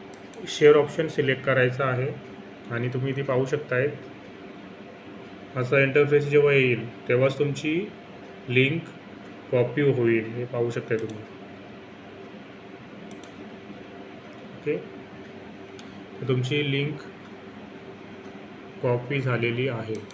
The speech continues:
आणि मग ती तुम्ही कुठेही शेअर करू शकता. व्हिडिओ आडव-, आवडल्यास जास्तीत जास्त लोकांपर्यंत ही माहिती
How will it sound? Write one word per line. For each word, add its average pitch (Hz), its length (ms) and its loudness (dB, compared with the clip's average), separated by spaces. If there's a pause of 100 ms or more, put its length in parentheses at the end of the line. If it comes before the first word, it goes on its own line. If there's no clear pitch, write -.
(440)
आणि 120 140 -2
मग 123 240 -2
ती 135 60 -2
तुम्ही 127 280 0 (480)
कुठेही 135 460 4 (960)
शेअर 139 380 6 (460)
करू 127 180 10
शकता. 123 340 0 (120)
व्हिडिओ 120 300 6
आडव-, 127 360 8
आवडल्यास 135 640 6 (500)
जास्तीत 127 340 2
जास्त 139 300 0
लोकांपर्यंत 127 640 2
ही 131 100 -2
माहिती 123 460 0